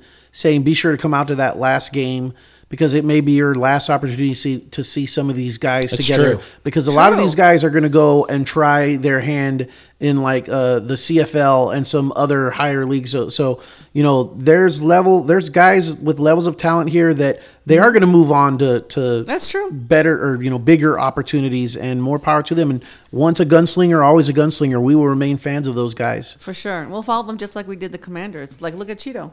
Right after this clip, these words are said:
Speaker 3: you
Speaker 1: Yeah,
Speaker 3: know?
Speaker 1: yep. Mm-hmm.
Speaker 2: There is no doubt in my mind. In fact, I know that, um, packages of highlights are already being sent out to, uh, requested and sent out to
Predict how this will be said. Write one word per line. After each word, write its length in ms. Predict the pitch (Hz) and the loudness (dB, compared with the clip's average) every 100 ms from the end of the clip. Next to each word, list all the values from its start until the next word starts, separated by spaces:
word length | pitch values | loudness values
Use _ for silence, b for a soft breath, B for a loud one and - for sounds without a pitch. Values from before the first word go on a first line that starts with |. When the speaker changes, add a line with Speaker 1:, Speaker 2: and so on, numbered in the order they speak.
| - | -18
Speaker 3:
you 120 | 113 | -10
Speaker 1:
Yeah, 40 | 120 | -10
Speaker 3:
know? 180 | 175 220 | -10 -10
Speaker 1:
yep. 220 | 117 - - | -12 -10 -10
Mm-hmm. 120 | 156 - _ - | -10 -10 _ -10
Speaker 2:
There 360 | 95 131 147 | -4 -2 -2
is 420 | 147 147 120 120 135 | 0 -2 -2 -8 -4
no 180 | 151 | -2
doubt 200 | 165 160 | 0 0
in 80 | 156 | 0
my 120 | 147 | -4
mind. 260 | 143 135 127 | -4 -4 -4
In 60 | 110 | -4
fact, 240 | 135 127 | -4 -4
I 80 | 123 | -4
know 320 | 123 127 131 | -2 -2 -2
that, 400 | 123 120 117 - | -2 -2 -4 -12
um, 260 | 113 107 104 _ _ - | -10 -12 -16 _ _ -6
packages 640 | 131 135 156 135 143 120 | -4 -4 -4 -4 -6 -6
of 440 | - 123 110 110 _ | -6 -6 -6 -14 _
highlights 500 | - 123 131 135 - | -8 -6 -4 -6 -6
are 140 | 113 | -8
already 240 | 120 123 123 | -4 -2 -4
being 240 | 123 120 | -6 -8
sent 220 | 117 123 | -8 -8
out 260 | 117 120 - | -8 -10 -10
to, 420 | - 113 107 101 - _ _ _ _ _ _ | -8 -6 -6 -10 -16 _ _ _ _ _ _
uh, 200 | 107 110 | -10 -10
requested 720 | 113 127 123 123 165 156 160 139 | -8 -4 -4 2 2 2 -4 -2
and 200 | 135 131 | -4 -4
sent 200 | 143 131 | -4 -4
out 240 | 127 - | -6 -8
to 400 | - 120 120 | -6 -6 -8